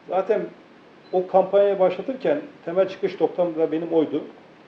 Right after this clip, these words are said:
Ya dedim burada bir sakatlık var. Kocaeli'de yüzde altmış verginin toplamı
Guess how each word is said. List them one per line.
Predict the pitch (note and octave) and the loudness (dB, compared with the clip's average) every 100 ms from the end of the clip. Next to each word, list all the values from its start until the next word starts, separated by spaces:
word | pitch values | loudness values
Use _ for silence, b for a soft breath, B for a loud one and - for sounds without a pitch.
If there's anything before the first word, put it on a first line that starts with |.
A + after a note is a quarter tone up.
| - - - C#3+ | -20 -20 -10 -4
Ya | F3 | 0
dedim | G3 F#3+ | 0 0
burada | F#3 | -2
bir | - | -4
sakatlık | - - F3+ - C3+ | -4 0 0 0 -2
var. | - - - - - - - - - - - - - | -4 -8 -20 -20 -20 -20 -20 -20 -20 -20 -20 -20 -2
Kocaeli'de | D#3+ E3 D#3+ | 0 2 0
yüzde | D3+ C#3+ | 0 0
altmış | D#3 D3+ F#3 F3+ - - - - - - - - - - - - | 2 2 -2 -8 -14 -20 -20 -20 -20 -20 -20 -20 -20 -20 -20 -2
verginin | C3+ B2 C#3+ C#3+ C#3+ | 0 0 -2 -4 -6
toplamı | C3+ - B2+ B2+ | -8 -4 -4 -6